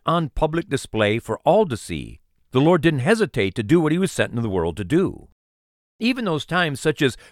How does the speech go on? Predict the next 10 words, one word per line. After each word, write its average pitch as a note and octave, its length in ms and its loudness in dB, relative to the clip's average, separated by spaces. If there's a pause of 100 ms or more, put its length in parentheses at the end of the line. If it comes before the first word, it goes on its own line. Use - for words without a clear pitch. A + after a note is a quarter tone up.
Christ's F3 280 0
transfiguration, D3+ 1080 -4
where A2 260 0 (240)
only F3 260 4
a B2+ 60 -2
few E3+ 240 -2
men C#3+ 340 2
witnessed D3 360 -2
the A2+ 120 -2
event, G2+ 460 -2